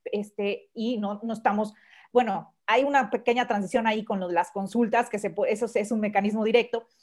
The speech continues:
pero en la me-, en la democracia indirecta es elegir a los representantes. Y aquí también es así. Sin embargo, algo que caracteriza mucho al sistema, a, a, americano es que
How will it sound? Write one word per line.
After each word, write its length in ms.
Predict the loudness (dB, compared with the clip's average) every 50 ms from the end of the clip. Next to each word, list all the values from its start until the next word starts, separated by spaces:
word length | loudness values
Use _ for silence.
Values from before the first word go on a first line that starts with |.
| _ _ _ -20 -4 2
pero 340 | 4 6 8 8 8 8 6 4
en 240 | 2 -2 0 2 4
la 140 | 6 6 6
me-, 240 | 4 2 -2 -4 -4 -4
en 120 | -2 0 2
la 120 | 2 2
democracia 360 | 2 0 -2 -2 -4 -6 -6
indirecta 300 | -2 0 0 0 0 0
es 120 | -2 0 0
elegir 320 | 0 -2 -2 -2 0 0
a 40 | 0
los 140 | 0 -2 -4
representantes. 680 | -6 -10 -12 -14 -10 -8 -8 -8 -8 -10 -16 -20 _ _ -20 -20 -20 -10 _
Y 60 | 0 0
aquí 220 | 0 0 0 0
también 460 | 0 0 -2 0 -2 -2 -2 -2 -2 -4
es 140 | -4 -2
así. 300 | -2 -2 -2 -4 -8 -10 -12 -10
Sin 160 | -8 -6 -4
embargo, 560 | -2 -2 0 -2 -2 0 2 0 0 0 -4 -12 _ _ _ _ _ _ _ -20 -20 _ _
algo 300 | -2 0 0 0 0 0
que 180 | 0 -2 0 0
caracteriza 840 | 0 0 0 0 -2 -4 -4 -4 -4 -4 -4 -4 -6 -6 -6 -8 _ -10
mucho 480 | -6 -6 -4 -2 -4 -4 -2 -2 0 0
al 80 | -2
sistema, 480 | -2 -6 -8 -6 -4 -2 -2 -2 -2 -4
a, 460 | -6 -6 -6 -6 -4 -4 -4 -4 -6
a, 220 | -6 -8 -10 -8
americano 560 | -6 -4 -4 -4 -4 -4 -4 -2 -2 -4 -6 -10 _ _ _ _ _ _
es 320 | 2 4 4 4 2 -4 -8 _
que 360 | 0 0 0 0 -2 -4 -10